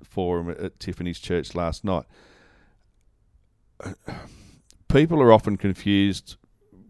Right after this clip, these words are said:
with me, and I've had people say to me, and I've been a part of various survivor groups and what have you, who say,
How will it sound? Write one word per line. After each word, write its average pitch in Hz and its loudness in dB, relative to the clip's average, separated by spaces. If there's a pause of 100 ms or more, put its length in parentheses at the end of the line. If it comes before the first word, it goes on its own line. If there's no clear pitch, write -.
(160)
with 98 -6
me, 90 0 (500)
and 92 -2
I've 92 0
had 98 0
people 90 0
say 90 -2
to - -6
me, 92 -2
and 85 -6
I've 85 -4
been 95 -2
a 92 -4
part 90 -2
of 87 -4
various 90 -2
survivor 85 -4
groups 90 -8
and 85 -10
what 80 -8
have 85 -6
you, 82 -8
who 87 -6
say, 82 -4